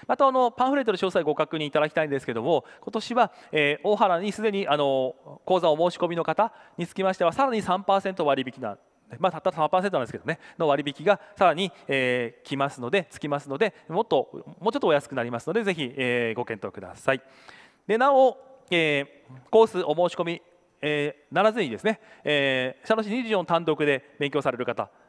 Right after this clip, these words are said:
まあ、直前対策も含めるとこちらの価格ということになっております。はい。で、最後、まあ、被るところもありますけども、効果、効果的な学習スタイルのご提案ということで、えー、通学もしくは通信の、えー、経験者合格コース、社労士合格コースに二十四をつけるのが大原の定番化しております。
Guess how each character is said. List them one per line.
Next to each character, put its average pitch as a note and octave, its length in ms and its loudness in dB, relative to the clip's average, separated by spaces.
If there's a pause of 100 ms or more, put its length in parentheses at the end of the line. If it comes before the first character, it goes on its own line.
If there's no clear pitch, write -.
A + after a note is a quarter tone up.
(100)
ま G3+ 80 2
あ、 G3 40 -2
直 G3 200 0
前 C4+ 140 0
対 C#4 180 0
策 A#3 160 -4
も G3 80 -4
含 G3 160 -6
め F#3+ 40 0
る G3 60 -4
と C4+ 80 -6
こ A3 100 -4
ち F3+ 80 -6
ら D3 60 -2
の C3+ 120 -4
価 A#2+ 120 -6
格 - 220 -20
と D4+ 80 -2
い - 20 -2
う B3 60 -6
こ G#3+ 80 -2
と D#3+ 100 0
に C#3+ 60 -6
な A#2+ 100 -2
っ - 40 -6
て - 120 -8
お F#2+ 60 -4
り F#2+ 80 -14
ま F#2 260 -16
す。 - 180 -20 (1040)
は - 60 -10
い。 - 80 -10 (640)
で、 G#3+ 80 0
最 D4 140 4
後、 B3 100 4
ま A#3+ 60 6
あ、 - 40 8
被 B3+ 160 4
る D4 80 -4
と C#4 60 -2
こ A#3+ 80 4
ろ G#3+ 60 0
も G3+ 40 6
あ F#3+ 40 2
り F#3 60 -4
ま F3+ 100 -4
す - 40 -14
け F3 80 -4
ど E3 60 -6
も、 A3 140 2
効 A3 160 4
果、 G#3 160 -2
効 A3+ 320 0
果 A#3 100 0
的 A3 160 -4
な G3+ 80 2
学 E3 180 2
習 F3 160 -4
ス D#3+ 60 -8
タ D#3 120 0
イ C#3 40 2
ル D3 60 -4
の A3 80 0
ご C3+ 100 -4
提 F#3+ 220 0
案 G3 120 -2
と F#3 80 -4
い F3+ 40 0
う - 20 -8
こ F#3 80 -2
と F3+ 100 -4
で、 E3 320 2 (540)
え F3 160 4
ー、 E3 40 0
通 G3 140 -4
学 G3 200 0
も F#3 80 -2
し - 80 -10
く E3+ 80 2
は D3 80 4
通 E3+ 200 -4
信 C3 220 -6
の、 F#3 220 2 (120)
え B2+ 400 -2
ー、 - 60 -20
経 D#3+ 100 0
験 D#3+ 120 -2
者 D#3+ 100 -2
合 C#3+ 140 -4
格 D3+ 160 -2
コ D#3 80 0
ー C#3 40 -4
ス、 F3+ 120 -4
社 F3 100 0
労 D#3 80 -6
士 D3+ 80 -8
合 C3+ 140 -2
格 C#3 160 -2
コ D3 80 -2
ー - 20 -4
ス E3+ 120 -8
に A3 200 -4
二 D#3 120 -4
十 D#3 120 -2
四 C#3 100 0
を A3+ 120 0
つ - 100 -16
け F#3+ 80 0
る E3+ 80 -2
の G3+ 60 0
が A3+ 100 6
大 D#3+ 140 2
原 D3 180 0
の G#3 80 0
定 D3+ 160 0
番 D3+ 160 -2
化 C#3 140 -2
し - 40 -20
て - 60 -6
お A2+ 80 -2
り A2 80 -12
ま F#2 220 -14
す。 - 120 -20